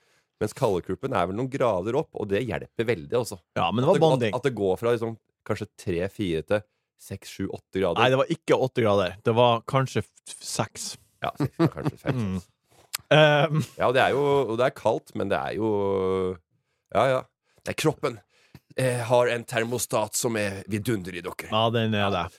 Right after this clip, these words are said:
Speaker 1: Kroppen jobber på, eh, de mest, eh, på de,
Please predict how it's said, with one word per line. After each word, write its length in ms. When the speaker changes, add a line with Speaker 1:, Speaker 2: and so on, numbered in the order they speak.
Speaker 1:
Kroppen 480
jobber 360
på, 300
eh, 300
de 180
mest, 360
eh, 120
på 160
de, 200